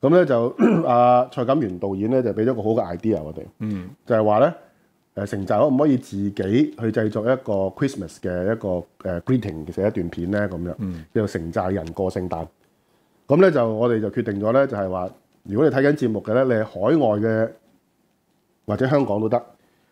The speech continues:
Speaker 1: 你就拍一段十秒鐘
Speaker 2: 嗯。
Speaker 1: 嘅關於 Christmas 嘅，你可能喺波士頓，你喺溫哥華，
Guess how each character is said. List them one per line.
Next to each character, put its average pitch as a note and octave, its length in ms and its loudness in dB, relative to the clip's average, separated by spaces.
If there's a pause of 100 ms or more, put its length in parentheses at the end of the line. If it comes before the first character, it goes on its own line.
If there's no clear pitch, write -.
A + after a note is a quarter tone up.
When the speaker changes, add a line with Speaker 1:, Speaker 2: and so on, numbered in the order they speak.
(360)
Speaker 1:
你 C3+ 140 4
就 C3+ 120 4
拍 C3 320 2
一 E3 80 0
段 G#2+ 220 -2
十 - 120 -4 (100)
秒 F#2+ 180 -6
鐘 C#3 300 0 (420)
Speaker 2:
嗯。 G2 320 -10 (220)
Speaker 1:
嘅 G2+ 340 0 (160)
關 D3+ 220 4
於 D3+ 100 6
Christmas D3+ 560 -2
嘅， F#2 300 -6 (680)
你 G2 120 -4
可 A2 120 2
能 G#2+ 180 2
喺 G2 380 -4 (140)
波 B2+ 120 2
士 A#2 140 -2
頓， G2 280 0
你 A2 220 0
喺 G#2+ 380 0
溫 A#2+ 160 -2
哥 A#2+ 160 0
華， E2+ 180 -6